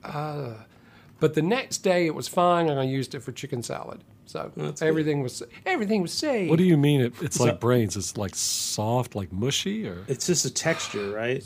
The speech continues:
Speaker 2: It
Speaker 1: Sous vide, you know, does its thing by slowly pasteurizing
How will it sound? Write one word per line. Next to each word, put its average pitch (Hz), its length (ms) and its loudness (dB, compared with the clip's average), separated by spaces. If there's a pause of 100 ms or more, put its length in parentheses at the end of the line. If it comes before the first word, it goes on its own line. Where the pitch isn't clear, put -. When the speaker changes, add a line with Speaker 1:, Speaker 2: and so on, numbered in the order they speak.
(520)
Speaker 2:
It 135 60 -2
Speaker 1:
Sous 247 340 2
vide, 208 400 2
you 185 220 4
know, 160 320 8 (160)
does 170 260 6
its - 160 -4
thing 185 400 2
by 139 320 0
slowly 151 1120 0 (280)
pasteurizing 156 1120 0